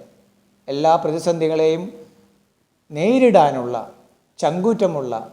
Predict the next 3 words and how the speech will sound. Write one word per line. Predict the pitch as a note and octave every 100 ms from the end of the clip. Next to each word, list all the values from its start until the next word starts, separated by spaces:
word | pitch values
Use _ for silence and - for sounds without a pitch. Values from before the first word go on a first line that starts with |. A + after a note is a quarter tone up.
| - _ _ _ _
യുവതലമുറയെയും | C#3+ E3 D#3+ D3+ D3 C#3+ C#3+ C#3+ D#3+ G#3+ - - _ _ _ _
വൃദ്ധ | C#3 E3 E3 G#3+ A#3 - - -
ജനങ്ങളെയും | C#3+ C#3+ D#3+ G#3+ G3+ D#3+ D3